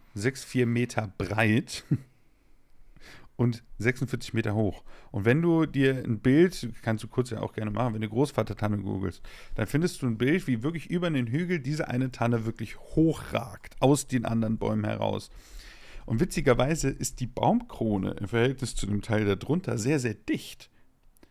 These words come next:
Und da nisten auch ein Haufen, ein Haufen Vögel und holen sich ja auch die, wie heißt es denn, die Tannenzapfen.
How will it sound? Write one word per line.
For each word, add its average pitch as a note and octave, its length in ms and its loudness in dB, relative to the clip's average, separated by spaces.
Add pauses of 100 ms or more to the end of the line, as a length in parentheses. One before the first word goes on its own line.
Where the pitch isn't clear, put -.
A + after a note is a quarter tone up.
(340)
Und A#2+ 120 -2
da D#3+ 100 6
nisten F3+ 420 0
auch B2+ 280 -4
ein A#2+ 120 -4
Haufen, D3+ 300 0 (140)
ein B2 180 -2
Haufen D#3+ 300 4
Vögel D#3 440 0
und A#2+ 180 0
holen C3 180 4
sich A#2+ 160 -8
ja - 80 -2
auch - 160 -2
die, A2+ 440 -2
wie F#2+ 60 -4
heißt G#2+ 140 -4
es - 100 -12
denn, G2+ 200 -2
die G2 320 -2 (1200)
Tannenzapfen. F3 640 0